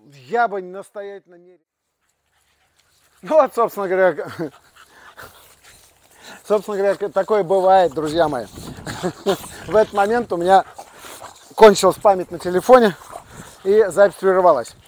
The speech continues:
Но давайте продолжим. Итак, сначала дисклеймер ко всему ролику и вообще ко всему моему каналу. Вы знаете,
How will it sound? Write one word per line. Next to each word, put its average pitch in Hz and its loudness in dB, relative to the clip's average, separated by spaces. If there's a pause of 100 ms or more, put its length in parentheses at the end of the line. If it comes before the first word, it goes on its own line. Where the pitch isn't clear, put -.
(280)
Но 180 -2
давайте 247 4
продолжим. 190 0
Итак, 190 4 (880)
сначала 214 4
дисклеймер 190 0
ко 190 2
всему 208 4
ролику 196 8
и - 4
вообще 185 4
ко 180 -8
всему 190 -4
моему 180 -2
каналу. 180 4
Вы 180 -4
знаете, 175 -4